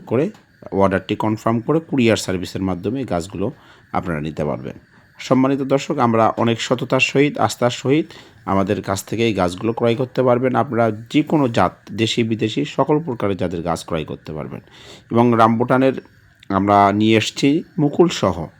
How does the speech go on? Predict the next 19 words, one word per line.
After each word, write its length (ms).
একদম 380
প্রিমিয়াম 420
কোয়ালিটির, 500
আহ, 80
পাঁচ 280
থেকে 200
ছয় 220
ফিট 220
উচ্চতার 380
মুকুল 380
সহ 460
রামবুটান। 540
সম্মানিত 380
দর্শক, 360
আপনারা 220
দেখতে 280
পাচ্ছেন 320
ভিডিওর 260
মাধ্যমে 480